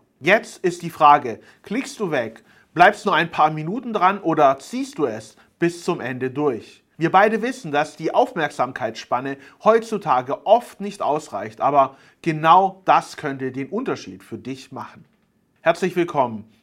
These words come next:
Ich bin Eugen Zimbelmann von Dubai Finanz. Ich helfe deutschsprachigen Investoren dabei, in Dubai erfolgreich in Immobilien zu investieren, indem ich als erfahrener Investor,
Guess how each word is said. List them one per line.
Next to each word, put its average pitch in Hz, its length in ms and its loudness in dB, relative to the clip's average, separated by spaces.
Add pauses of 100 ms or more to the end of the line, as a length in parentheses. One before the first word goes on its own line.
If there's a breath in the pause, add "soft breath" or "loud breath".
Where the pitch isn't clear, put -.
(120)
Ich 220 380 -6
bin 147 240 -6
Eugen 131 320 -2
Zimbelmann 185 640 -6
von 123 200 -12
Dubai 120 300 -6
Finanz. 127 640 -10 (320 soft breath)
Ich 143 220 -12
helfe 196 400 0
deutschsprachigen 170 840 -2
Investoren 131 540 -4
dabei, 123 380 0 (260 loud breath)
in 226 180 -4
Dubai 151 300 -2
erfolgreich 165 840 0
in 196 140 -8
Immobilien 180 500 -6
zu 143 120 -8
investieren, 131 680 -8 (240 loud breath)
indem 190 320 -4
ich 208 120 -4
als 170 140 2
erfahrener 208 520 0
Investor, 160 580 -4